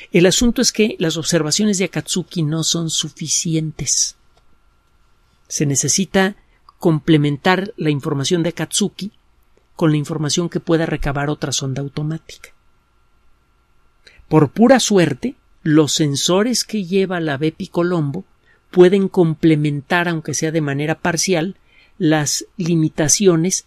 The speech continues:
de los sensores que lleva la sonda Akatsuki, que está en órbita desde el año dos mil quince.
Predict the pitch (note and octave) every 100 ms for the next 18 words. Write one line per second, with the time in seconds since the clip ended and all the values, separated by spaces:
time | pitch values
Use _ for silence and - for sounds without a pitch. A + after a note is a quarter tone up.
0 | _ D#3+ C#3+ C3 E3 C3+ D3+ D3 D#3 -
1 | C#3 B2+ C#3 D3 D3 C3 C#3+ C3+ C3+ C3+
2 | - G#3+ - E3 _ _ _ _ _ _
3 | _ _ _ _ _ _ _ _ _ -
4 | C#3+ - D#3 D#3 D#3 - D#3 C#3 C3 C3+
5 | C#3 C#3 C3+ C3 D3 - G3 F3+ -